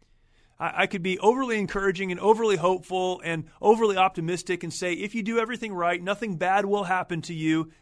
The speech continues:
but that's not true. It's a lie, and it's a lie that eventually will run into you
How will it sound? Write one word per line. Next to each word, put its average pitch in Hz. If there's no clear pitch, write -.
but 175
that's 202
not 196
true. 175
It's -
a 175
lie, 165
and 165
it's 160
a 185
lie 180
that 175
eventually 185
will 165
run 226
into 208
you 160